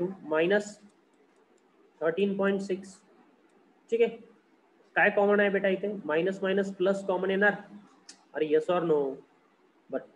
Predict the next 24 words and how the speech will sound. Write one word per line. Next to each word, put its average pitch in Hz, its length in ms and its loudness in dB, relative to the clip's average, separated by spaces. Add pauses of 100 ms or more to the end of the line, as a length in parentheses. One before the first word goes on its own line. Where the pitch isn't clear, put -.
ठीक 139 220 -8
आहे, 101 80 -6
नाही, 131 260 -2 (600)
नाही 165 200 -2
जमत, 185 380 -2 (680)
या 143 100 2 (560)
systematically. 123 680 -4 (1080)
So 180 60 0
इथे 180 260 2
लिहितोय 185 240 0
मी 196 220 -2 (180)
N 175 240 0 (520)
two 202 120 -2
square, 202 480 -2 (1080)
minus 180 480 0
minus 190 320 -2
काय 202 100 0
होणार? 196 220 2 (180)
Plus, 185 420 -2 (920)
ठीक 214 100 0
आहे, 202 200 0
thirteen 190 440 0
point 190 300 0
six 208 380 -6